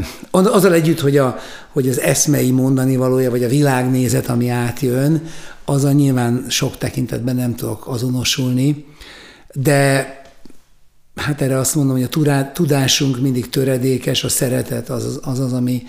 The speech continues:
egyesít, de minden esetre próbálok a magam eszközével mindenkire egy picit hatni úgy, ahogy tudok, de az,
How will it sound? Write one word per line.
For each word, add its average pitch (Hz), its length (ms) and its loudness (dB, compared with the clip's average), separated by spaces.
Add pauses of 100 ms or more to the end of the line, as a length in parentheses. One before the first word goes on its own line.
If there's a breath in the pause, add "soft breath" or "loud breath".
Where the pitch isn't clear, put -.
(540 loud breath)
egyesít, 165 1080 2
de 151 200 4
minden 143 320 2
esetre 135 760 -2 (880)
próbálok 123 580 -2
a - 40 -6
magam 131 300 0
eszközével 127 720 -2
mindenkire 123 800 -4 (140)
egy - 160 -12
picit 131 300 -4
hatni 127 400 -4
úgy, 123 220 -4
ahogy 117 260 -6
tudok, 160 500 0 (360 loud breath)
de 117 580 -6 (560)
az, - 260 -8